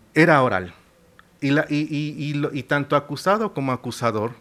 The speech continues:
se presentaban ante los tribunales no a leer, porque sobre todo, eh,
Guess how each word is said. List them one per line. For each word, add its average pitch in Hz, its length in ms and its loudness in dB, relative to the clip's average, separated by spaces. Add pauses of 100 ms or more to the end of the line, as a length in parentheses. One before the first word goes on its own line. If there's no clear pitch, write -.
(140)
se 123 160 -4
presentaban 180 720 2
ante 139 220 0
los 120 180 -4
tribunales 110 720 -4 (460)
no 151 280 10
a 185 100 12
leer, 156 360 2 (1700)
porque 123 260 0
sobre 127 280 0
todo, 165 500 2
eh, 113 340 -2